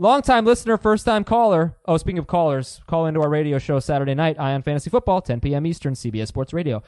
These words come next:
Sirius Channel two oh six, C B S Sports Radio dot com. Okay, I have Hopkins, Michael Thomas, and Keenan Allen, but my R B one is Tariq Cohen in P P R,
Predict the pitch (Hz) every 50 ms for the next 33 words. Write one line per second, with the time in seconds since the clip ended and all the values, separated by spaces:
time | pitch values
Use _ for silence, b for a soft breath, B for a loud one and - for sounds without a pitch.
0 | b b b - - 147 131 131 131 127 - - 143 139 135 - 156 151 151 -
1 | - 196 147 - - b b _ - 120 113 113 - - - 113 - - 113 110
2 | 107 104 104 - - 147 147 135 123 110 98 104 104 101 _ _ _ _ _ _
3 | _ _ _ _ _ _ - - 170 190 160 131 - b b b b - 160 190
4 | 214 208 170 147 185 196 208 196 - 185 160 131 123 - 151 156 165 180 - 190
5 | - - 180 180 185 190 185 - 160 - - 190 185 175 170 170 175 180 190 196
6 | 196 160 156 151 143 139 160 165 156 185 180 190 165 156 170 180 180 160 - -
7 | - 170 151 143 165 165 _ - - - 185 185 160 135 120 113 - _ _ _
8 | _ _ _ - 165 147 135 - - 190 - - 170 160 165 165 151 127 113 110